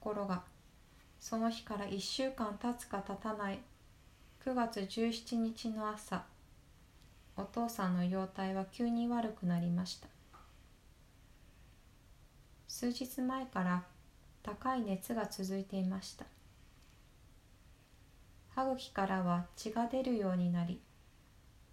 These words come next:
頭の毛も毎日びっくりするほど抜け落ちるようになっていました。死ぬ前の原爆患者は、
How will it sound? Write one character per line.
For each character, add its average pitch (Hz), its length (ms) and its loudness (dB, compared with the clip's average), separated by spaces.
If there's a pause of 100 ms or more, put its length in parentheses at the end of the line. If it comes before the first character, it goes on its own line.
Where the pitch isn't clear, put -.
(120)
頭 240 440 2
の 254 140 0
毛 226 180 -4
も 185 120 2
毎 214 280 2
日 233 240 0
び 220 160 -4
っ - 120 -10
く 285 80 0
り 285 140 2
す 233 160 -4
る 202 100 2
ほ 196 140 0
ど 196 80 0
抜 185 220 2
け 214 140 -6
落 208 120 -2
ち 220 160 -6
る 214 100 -2
よ 196 120 0
う 185 40 2
に 175 80 4
な 180 120 4
っ - 20 0
て 175 180 -4
い 170 80 2
ま 170 160 0
し - 140 -6
た。 - 100 -16 (2500)
死 - 220 -6
ぬ 226 160 2
前 240 240 4
の 190 160 2
原 214 260 -2
爆 226 300 0
患 220 280 2
者 175 220 4
は、 175 200 0